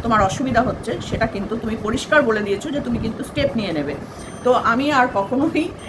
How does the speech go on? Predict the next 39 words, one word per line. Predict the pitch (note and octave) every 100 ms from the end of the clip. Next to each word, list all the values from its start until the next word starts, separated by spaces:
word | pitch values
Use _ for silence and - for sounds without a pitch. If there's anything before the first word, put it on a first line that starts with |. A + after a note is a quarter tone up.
| -
এ-, | A3+ A3+ G#3
এরকম | B3 C#4 C4
কোনো, | B3+ B3 B3
আহ, | A#3 G3 F3+ F3 E3 E3 D#3+ A2 -
থাম্বনেল | G3+ G#3+ G#3+
বা | G#3 G3+
টাইটেল | F#3+ E3+ G3+ G3
দেবো | F3
না। | F#3
আমি | C4+ E4+
কোনোদিন | F4 F#4+ F4
দিইও | F#3 D4 E4
নি, | C4+ G3
আজ | F#3+ -
পর্যন্ত | C4+ C#4+ D4
আমি | C#4+
কোনোদিন | B3 A#3+ B3 A#3 B3
দিইনি। | G#3+ E3+ - - - - -
তো, | G3 F#3+ F#3
উম, | F3+ F3 E3+ F3 F3 E3+ - - - -
সেখানে | - A#3+ B3+
দাঁড়িয়ে | A#3+ G#3 G#3+ C4 D4+ - - -
ভবিষ্যতে | G#3 B3+ A#3+ A3+
চেষ্টা | A3 - B3
করবো | A3+ A#3+
যাতে | A#3+ F#3 G3+
কোনো | G#3 G#3 G3+
স-, | C4+ -
এমন | A#3 C4+ D#4+
কোনো | D#4+ D4+
টাইটেল | C#4 B3+ B3 C4
থাম্বনেল | B3+ A3+ A3+ G#3+
না | F#3+ G3+ G3
দিই | A#3+ - - -
যেটাতে | A3+ A#3 A#3 A3+
তোমার | A#3 A3 -
কোনো | A3+ G#3+
অসুবিধা | D3+ - D#3+ D#3
হয়। | D3+ A#2